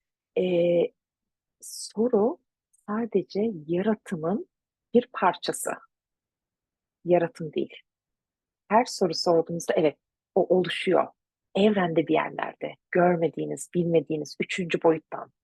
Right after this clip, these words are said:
Onlar hazırlık halinde gel-, şey, beliriyor.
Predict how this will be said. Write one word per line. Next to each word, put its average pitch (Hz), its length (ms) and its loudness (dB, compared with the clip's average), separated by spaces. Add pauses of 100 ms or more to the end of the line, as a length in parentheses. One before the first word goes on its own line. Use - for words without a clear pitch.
(1700)
Onlar 214 600 0 (280)
hazırlık 175 500 -4
halinde 147 500 -6 (100)
gel-, 147 460 -6
şey, 147 280 -6 (380)
beliriyor. 151 460 0